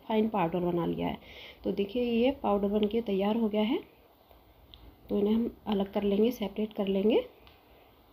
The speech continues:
और इसी same jar में हम जो चने लिए हैं उनको भी grind कर लेंगे। तो ये मैंने video के लिए थोड़े से चने लिए थे और मेरे पास पहले से, अ,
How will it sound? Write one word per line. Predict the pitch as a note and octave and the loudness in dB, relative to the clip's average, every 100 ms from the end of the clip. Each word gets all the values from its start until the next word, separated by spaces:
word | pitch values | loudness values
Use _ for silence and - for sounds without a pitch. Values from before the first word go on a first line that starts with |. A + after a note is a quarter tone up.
| - _ _ - - - - - - - - - - - _ _ _ - _ _ - - _ _ _ - | -20 _ _ -20 -20 -20 -20 -20 -20 -20 -20 -20 -20 -20 _ _ _ -20 _ _ -20 -20 _ _ _ -6
और | G3 F#3+ F#3+ - - - B3 | 0 0 0 -6 -20 -10 -8
इसी | - C4 | -2 -2
same | C4+ A#3+ A#3 | 0 4 6
jar | A3+ G3+ F#3+ | 6 2 2
में | G3+ B3 | 2 2
हम | A#3+ A3+ | 2 0
जो | G#3+ G#3+ | 2 -2
चने | - G3+ G#3 A3+ | -2 2 4 4
लिए | G#3+ G3+ | 4 2
हैं | G3 C4 - - - | 2 -2 -4 -12 -6
उनको | G#3+ G3+ G3 F#3+ | 2 2 2 -2
भी | G#3+ | -2
grind | A#3 F#3+ F3 F#3 | 0 0 0 0
कर | - | -2
लेंगे। | F3 F3+ F3+ G3 - - - - - | -6 -4 -4 -6 -12 -16 -18 -16 0
तो | A3+ | 2
ये | A3+ C4 | 6 8
मैंने | C4+ C4+ C4+ | 8 8 6
video | B3 A3+ A#3+ | 4 2 2
के | A#3+ | 2
लिए | B3 | 2
थोड़े | B3 B3 A#3 | 2 0 0
से | A#3 | -2
चने | A3+ A3+ A3+ | 0 4 4
लिए | A3+ G#3+ A3 | 6 6 4
थे | D4+ F#4 | 2 0
और | - G3+ | 2 4
मेरे | G#3+ A3 | 6 6
पास | - A3 A3+ | 4 -2 -2
पहले | - G3+ A3 | -4 -2 -2
से, | B3 | 0
अ, | B3 | 0